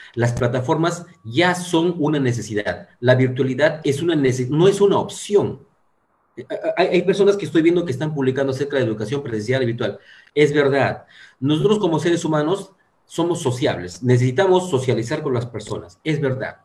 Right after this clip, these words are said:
Pero esta situación que ha pasado ha hecho que, que nos vamos a encerrar y no, no vamos a comunicarnos. No, estamos en una conferencia en este momento. Estamos virtualizando algo que antes no era virtual,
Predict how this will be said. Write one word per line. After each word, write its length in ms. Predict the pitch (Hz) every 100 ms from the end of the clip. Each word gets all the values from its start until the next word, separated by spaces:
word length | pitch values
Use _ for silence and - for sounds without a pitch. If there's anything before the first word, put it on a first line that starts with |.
| _ - - - _
Pero 240 | 143 139
esta 180 | 165 180
situación 520 | 180 180 127 - 160
que 60 | 139
ha 60 | 131
pasado 520 | 120 131 107 113 120
ha 140 | 135 156
hecho 260 | 165 156
que, 360 | 135 113 101 - _ _ _ -
que 160 | 147 107
nos 140 | 110
vamos 180 | 127 147
a 60 |
encerrar 480 | 156 127 117 127 160
y 80 | 151
no, 240 | 127 135
no 100 | 143
vamos 220 | 143 156 151
a 80 |
comunicarnos. 520 | 143 131 120 143 151 120
No, 300 | 185 240 -
estamos 460 | 123 202 214 196
en 80 | 185
una 180 | 185 180
conferencia 460 | 156 135 135 151 135
en 80 |
este 220 | 165 170 139
momento. 420 | 127 135 113 127
Estamos 420 | 120 170 196 151
virtualizando 540 | 139 131 127 123 147
algo 240 | 143 143 139
que 120 | 110
antes 300 | 135 135 123
no 160 | 123 120
era 160 | 135
virtual, 460 | 110 104 - 104